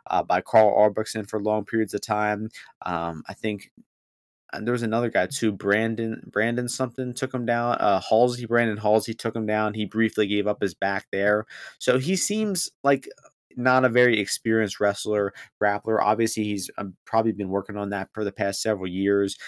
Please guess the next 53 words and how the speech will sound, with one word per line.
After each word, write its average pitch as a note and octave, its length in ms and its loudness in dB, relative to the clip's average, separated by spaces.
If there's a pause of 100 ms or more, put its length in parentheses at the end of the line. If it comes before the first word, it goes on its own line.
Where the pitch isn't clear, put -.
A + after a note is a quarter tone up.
(180)
been A2 100 -2
training G#2+ 360 -2
at G2 140 0
Fight G#2+ 220 2
Ready G2+ 200 -2
with G2 140 -4
Cejudo. G2 640 0 (1200)
And A2 220 0
I, A#2 160 4
I'm C3+ 160 2
sure D#3+ 300 2
he, - 100 -2
he's, A#2 640 -4 (100)
uh, G2 180 0
you A2 140 0
know, G#2+ 60 2
working A2+ 300 2
on G#2+ 160 -2
that G2+ 200 2
a-, - 220 -2
as G#2+ 180 2
his G2 160 0
main, G2 400 -4 (320)
uh, F#2 240 2
you G2+ 100 -2
know, F#2+ 120 0
goal G2 220 2
for - 120 -4
this F2+ 140 0
camp. G#2 240 -2
This C3 160 -2
fight E3 180 2
got A#2+ 160 0
pushed C3+ 260 0
back A2+ 300 4
longer G#2+ 360 0
and G2 100 -2
longer. G2+ 340 0
So B2 140 -2
I D#3 140 -2
feel B3 180 -2
like F#3 240 0 (340)
the C#3 80 4
more C3 300 6
time A#2 480 2
Yuri A2+ 280 2
had A2 200 4
to A2 60 -2
prepare, G#2 460 2
the, G2 160 -6 (140)
just, A2 220 -2
like, G#2+ 180 0
the, G2 320 2